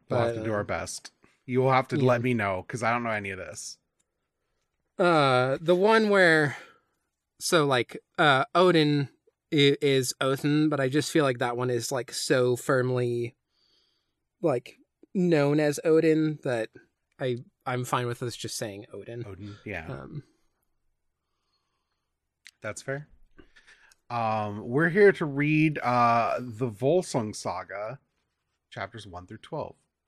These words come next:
Speaker 2: Yeah. Um, and this kind of, so when I was breaking this up, I intentionally, uh, got us right up to the point where the actual hero of the saga is gonna be born.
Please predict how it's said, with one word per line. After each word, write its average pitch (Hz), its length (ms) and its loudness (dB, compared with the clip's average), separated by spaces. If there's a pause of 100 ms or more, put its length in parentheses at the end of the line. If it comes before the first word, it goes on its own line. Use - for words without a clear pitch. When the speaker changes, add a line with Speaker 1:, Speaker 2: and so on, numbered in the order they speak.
(500)
Speaker 2:
Yeah. 123 340 -4 (960)
Um, 131 640 -4
and 143 180 -6
this 185 180 0
kind 220 280 -2
of, 202 280 2 (720)
so 143 600 2
when 170 200 2
I 180 100 6
was 170 140 2
breaking 170 320 2
this 147 160 0
up, - 200 0
I 143 60 2
intentionally, 135 840 -2 (680)
uh, 123 520 2 (380)
got 160 220 4
us 165 160 0
right 147 320 0
up 147 200 -2
to 165 100 2
the 147 80 -2
point 139 320 -2
where 143 140 0
the 147 120 -4
actual 135 380 -4
hero 147 440 0
of 202 100 0
the 202 100 -2
saga 190 300 2
is 202 160 2
gonna 208 140 0
be 214 120 0
born. 214 400 0